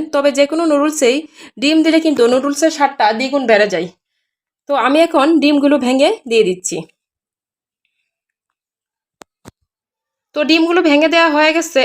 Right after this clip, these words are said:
এখন আমি ডিমগুলো একটু চিকেনটার সাথে ভালো করে মিশিয়ে নেব।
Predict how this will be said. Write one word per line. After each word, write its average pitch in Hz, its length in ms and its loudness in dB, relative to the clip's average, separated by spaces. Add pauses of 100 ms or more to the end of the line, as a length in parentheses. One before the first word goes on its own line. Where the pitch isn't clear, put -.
এখন 320 240 -4
আমি 311 220 0 (420)
ডিমগুলো 311 380 2 (120)
একটু 311 240 -4 (240)
চিকেনটার 320 400 0
সাথে 330 160 0
ভালো 269 220 -2
করে 285 220 0
মিশিয়ে 254 380 -2
নেব। 185 180 -4